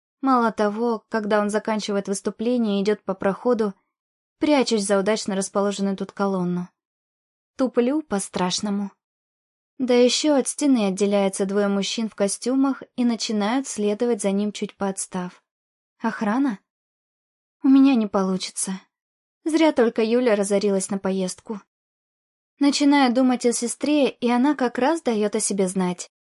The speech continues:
Пишет одно сообщение за другим. Вздыхаю и выхожу в холл.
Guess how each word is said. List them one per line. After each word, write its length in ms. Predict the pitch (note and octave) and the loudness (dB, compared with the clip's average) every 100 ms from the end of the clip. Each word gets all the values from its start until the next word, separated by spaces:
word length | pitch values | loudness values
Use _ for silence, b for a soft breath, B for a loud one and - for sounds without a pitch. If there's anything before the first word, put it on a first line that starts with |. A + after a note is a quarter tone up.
| _ _ _ | _ _ _
Пишет 320 | - F4 F4+ B3 | -2 0 0 0
одно 220 | A#3+ B3+ | 0 0
сообщение 580 | A#3+ G#3 - A3+ G#3+ G3 | 0 -2 -2 -2 -2 -2
за 120 | G3 | -4
другим. 460 | A3 A#3 B3+ F3+ - _ _ _ _ _ _ _ | -4 -2 -4 -4 -10 _ _ _ _ _ _ _
Вздыхаю 640 | B3+ A#3 B3 - C4 D4+ B3+ | -2 2 2 0 -2 0 0
и 60 | G3+ | 0
выхожу 420 | G3 G3 F#3 F#3+ | -2 -2 -2 -4
в 100 | - | -6
холл. 380 | - F3+ F3 | -6 -4 -4